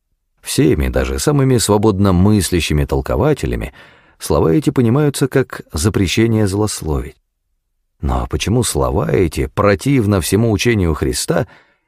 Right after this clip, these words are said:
понимаются так узко, что в запрещении судить не входит запрещение судов? Почему предполагается, что Христос, запрещая осуждение ближнего, невольно сорвавшееся с языка как дурное дело,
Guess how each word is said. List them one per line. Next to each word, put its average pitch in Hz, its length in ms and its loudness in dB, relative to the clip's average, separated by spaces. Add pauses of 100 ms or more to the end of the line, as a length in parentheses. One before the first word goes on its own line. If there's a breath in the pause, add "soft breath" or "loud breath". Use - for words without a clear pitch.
(160 soft breath)
понимаются 113 540 2
так - 360 -4 (100)
узко, 151 560 -2
что 55 380 -4
в 64 100 -6
запрещении 110 680 2
судить 110 680 0
не 117 180 2
входит 104 480 0
запрещение 104 680 0
судов? - 520 -4 (760)
Почему 127 320 0
предполагается, 117 720 2
что - 160 -2
Христос, 87 760 0
запрещая 67 720 0
осуждение 104 580 2
ближнего, 98 680 2
невольно 87 680 2
сорвавшееся 78 720 0
с - 100 -6
языка 71 480 0
как 69 200 -2
дурное 69 420 -2
дело, 87 440 -2